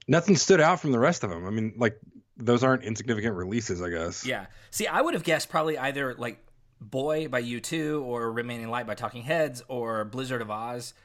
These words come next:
Speaker 2: or The Pretenders. But none of those would have been correct, J B. The best-selling album of nineteen eighty was Glass Houses by Billy Joel.
Speaker 1: Oh, wow.
Speaker 2: Yeah.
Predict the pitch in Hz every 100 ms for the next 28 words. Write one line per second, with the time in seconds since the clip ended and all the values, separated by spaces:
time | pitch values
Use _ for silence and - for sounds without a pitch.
0 | _ 117 104 104 - 139 139 139 - -
1 | - - 156 147 185 262 254 233 202 196
2 | 180 185 104 104 98 117 127 131 131 202
3 | 262 220 160 156 110 92 98 135 151 165
4 | 139 131 98 90 135 117 107 127 143 -
5 | 117 113 82 87 - 113 123 110 104 95
6 | 82 64 58 - - - - - - 170
7 | 175 104 151 92 - - - - _ _
8 | _ _ _ 240 -